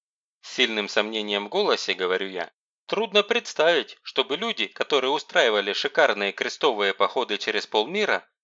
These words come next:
стояли, опустив руки, позволяя себе хлестать по щекам. «Но так написано в Библии», возражает директор. «Возможно, не спорю с ним я, я не знаток».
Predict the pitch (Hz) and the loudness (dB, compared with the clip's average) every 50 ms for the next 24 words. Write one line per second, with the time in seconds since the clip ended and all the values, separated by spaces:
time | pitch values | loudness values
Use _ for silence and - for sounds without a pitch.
0 | _ _ - - - 147 175 196 196 170 123 104 98 - - 120 - - 123 110 | _ _ -4 -2 0 2 2 2 2 4 4 2 2 0 -4 -8 -8 -8 -8 -8
1 | - - - 214 202 - - - - - - 113 104 117 123 135 139 127 120 110 | -6 -4 -4 -4 -4 -4 -6 -6 -6 -2 -2 -2 0 0 -2 2 4 4 4 4
2 | - - 127 - 113 - - 156 165 - - 143 110 - - 101 98 - - - | 2 -2 -2 -2 -2 -2 -2 -6 -10 -2 0 2 0 2 0 -2 0 0 -2 -4
3 | - - 127 95 90 - _ _ _ _ _ _ _ _ _ _ _ _ _ _ | -2 0 0 0 0 -2 _ _ _ _ _ _ _ _ _ _ _ _ _ _
4 | _ _ _ _ _ _ _ - 92 90 - 101 - - 104 104 - - 117 - | _ _ _ _ _ _ _ -10 -6 0 0 0 0 2 0 -2 -2 -2 -4 -4
5 | - 127 135 143 147 - 214 220 220 156 131 110 101 90 87 85 - _ - 101 | -2 0 0 0 0 0 -2 -2 -2 -2 -2 -2 -2 -4 -4 -8 -12 _ -6 -4
6 | 92 90 98 95 92 92 95 92 90 90 98 92 90 87 - - - - _ _ | -2 -2 -2 -2 0 0 0 0 0 -2 -4 -4 -4 -6 -8 -10 -12 -14 _ _
7 | _ _ _ _ _ _ _ _ _ _ _ 110 104 107 101 85 92 92 98 113 | _ _ _ _ _ _ _ _ _ _ _ 2 4 4 4 2 2 2 2 2
8 | 131 131 131 131 127 - _ _ _ - 120 - - - 123 117 113 110 - - | 2 0 -4 -8 -10 -10 _ _ _ -10 -10 -10 -6 -2 -2 -2 -2 -2 -4 -6
9 | 117 107 107 101 101 98 101 - _ _ 180 185 196 196 190 180 156 156 190 185 | -8 -10 -10 -8 -8 -8 -8 -10 _ _ -6 -4 -2 -2 -2 -4 -2 -2 -2 -2
10 | - 135 104 90 - - | 0 0 0 0 -2 -8